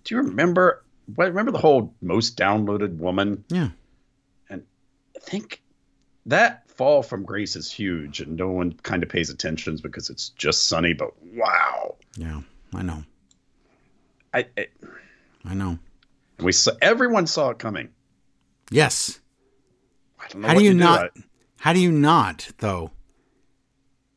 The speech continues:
Speaker 1: If, if something, if something like this happens with, and how many times could have something like this happened with, uh, Jeff Hardy?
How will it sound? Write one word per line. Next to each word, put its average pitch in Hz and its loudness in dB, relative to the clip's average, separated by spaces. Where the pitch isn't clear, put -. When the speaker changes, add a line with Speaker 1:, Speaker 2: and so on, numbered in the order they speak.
Speaker 1:
If, - -10
if 120 -6
something, 165 -2
if 110 -2
something 180 -2
like 131 0
this 123 -4
happens 101 -2
with, 92 -6
and 104 0
how 131 0
many 151 -2
times 110 -8
could - -6
have 95 -6
something 85 -8
like 82 -6
this 78 -8
happened 82 -4
with, 76 -8
uh, 73 -10
Jeff 80 -6
Hardy? 73 -4